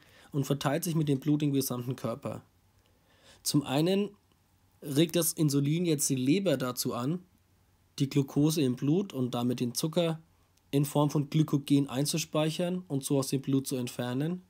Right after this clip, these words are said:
Zum anderen regt das Insulin die Körperzellen an, Glucose, also Zucker einzuspeichern und damit den Blutzuckerspiegel abzusenken.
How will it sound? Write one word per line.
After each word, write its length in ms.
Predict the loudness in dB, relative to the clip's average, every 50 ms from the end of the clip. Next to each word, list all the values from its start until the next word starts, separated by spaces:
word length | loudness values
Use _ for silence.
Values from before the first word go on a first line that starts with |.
| _ _ _ _ _ _ _ _ _ _ _ _ -20 -20 -20 _ -4
Zum 180 | -2 0 0
anderen 500 | 2 2 0 2 2 0 0 2 2 2
regt 360 | 2 2 2 0 0 0 2
das 280 | 4 4 6 4 4 2
Insulin 760 | 2 0 2 2 2 2 2 2 2 2 2 0 -2 -4 -10 -16 _ _ _ -2 0
die 300 | 2 2 2 2 0 -4 -2
Körperzellen 680 | 0 2 2 2 2 0 0 0 -2 -2 -2 -2 -4 -4
an, 300 | -2 -2 -2 -2 -2 -6 -10 _ _ _ _ _ _ _ _ _ _ -4
Glucose, 760 | -4 -4 -2 0 0 2 2 2 0 2 2 0 0 0 -4 -8 _ -20 _ _ _ _ _ _ _ _ _ _
also 220 | -2 -2 0 0 -2
Zucker 380 | -2 -2 -2 2 2 2 2
einzuspeichern 880 | 2 0 -2 0 0 -2 -2 -2 -2 0 0 0 0 0 0 0 -2 -4 -6 _ -20 -20 -20 -20 -8 -4
und 200 | -4 -2 0 0
damit 260 | 2 4 4 4 4
den 140 | 2 0 2
Blutzuckerspiegel 800 | 2 0 0 0 -2 -2 0 0 -2 0 0 -2 0 0 0 -2
abzusenken. 760 | -4 -6 -6 -6 -4 -4 -4 -4 -6 -6 -8 -8 -10 -10